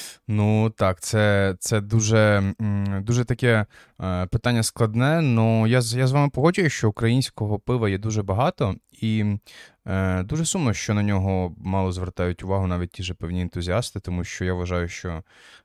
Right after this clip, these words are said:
е, підтримувати локальний крафт, який для мене є весь український крафт, це, е, есенційна річ, е, якраз на таких етапах, в такі періоди, тому що, е, без цієї підтримки не, м,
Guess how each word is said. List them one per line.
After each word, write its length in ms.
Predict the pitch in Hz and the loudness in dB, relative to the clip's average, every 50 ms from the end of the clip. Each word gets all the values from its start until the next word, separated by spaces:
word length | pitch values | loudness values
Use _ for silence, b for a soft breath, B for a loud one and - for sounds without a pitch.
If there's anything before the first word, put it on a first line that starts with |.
| b - | b -10
е, 180 | - 90 90 87 - | -6 -6 -6 -6 -6
підтримувати 760 | 98 - - 110 107 104 101 98 95 - 104 98 95 95 95 92 | -8 -4 -2 -2 0 0 0 -2 -2 -2 0 0 2 2 0 0
локальний 420 | 98 98 - 104 101 101 98 95 | -2 -2 0 0 0 0 0 0
крафт, 340 | - 107 104 117 139 131 - - | 0 0 2 2 0 0 -2 -8
який 220 | 107 - 101 92 | -8 -6 -6 -4
для 120 | 95 95 | -4 -2
мене 200 | 92 92 87 90 | -2 0 0 0
є 80 | 87 87 | 0 0
весь 260 | 85 90 85 - - | 0 -2 -4 -4 -6
український 520 | - - 90 87 87 85 - - - 98 - | -8 -6 -4 -4 -4 -4 -6 -8 -12 -12 -8
крафт, 280 | - 80 78 80 - - | -6 -6 -6 -6 -8 -12
це, 340 | - - 92 90 87 87 - B B B B B B B - | -6 -2 -2 0 0 -2 -6 B B B B B B B -10
е, 460 | - 85 87 87 85 85 85 85 80 - - | -6 -4 -4 -4 -4 -4 -6 -6 -8 -8 -8
есенційна 560 | 98 - - 104 98 - - 104 101 95 87 | -10 -8 -6 -8 -8 -6 -6 -4 -4 -4 -4
річ, 320 | 87 101 123 - - - - _ - - - | -4 -6 -6 -8 -10 -12 -14 _ -18 -14 -8
е, 140 | 98 95 92 | -6 -6 -6
якраз 360 | 92 92 - 95 95 92 - | -6 -6 -6 -8 -8 -6 -8
на 60 | 98 92 | -10 -10
таких 300 | - 98 - 98 - - | -10 -10 -10 -10 -8 -8
етапах, 460 | 95 - 90 90 104 - - 95 - | -6 -2 -2 -2 -2 -2 -4 -6 -6
в 60 | - | -8
такі 240 | - - - - 98 | -14 -14 -8 -8 -8
періоди, 380 | - 90 85 90 95 101 101 87 | -4 -4 -2 -2 -2 -2 -2 -4
тому 240 | - 85 85 87 85 | -6 -4 -6 -6 -6
що, 380 | - - - 85 82 82 82 - B B B B B B B B - - | -6 -6 -4 -4 -2 -4 -6 -8 B B B B B B B B -8 -4
е, 240 | 87 90 85 85 | -2 -2 -2 -2
без 180 | 85 85 101 - | -2 -2 -2 -2
цієї 120 | - 131 127 | 0 0 0
підтримки 480 | - 123 - - 110 131 143 - - | 0 -2 -2 0 0 0 0 0 0
не, 520 | 107 101 101 101 101 98 101 98 98 98 98 60 | 0 2 4 4 4 4 4 4 2 2 0 -2
м, 580 | 57 78 95 98 95 95 95 95 92 90 90 | -2 -4 -4 -2 -2 -2 -2 -2 -4 -4 -6